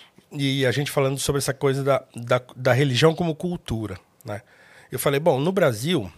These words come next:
a gente vê", porque assim, e a gente viu nos últimos quatro anos o quanto a religião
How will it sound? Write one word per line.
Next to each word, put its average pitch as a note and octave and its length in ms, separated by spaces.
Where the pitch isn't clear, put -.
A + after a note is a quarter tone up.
a B2+ 120
gente D3 260
vê", C#3+ 340
porque - 300
assim, - 320
e G#2+ 100
a F#2+ 60
gente A#2+ 240
viu B2+ 160
nos B2 160
últimos A#2 340
quatro A2 380
anos G#2 240
o A2+ 40
quanto D3+ 260
a C3+ 40
religião A2+ 520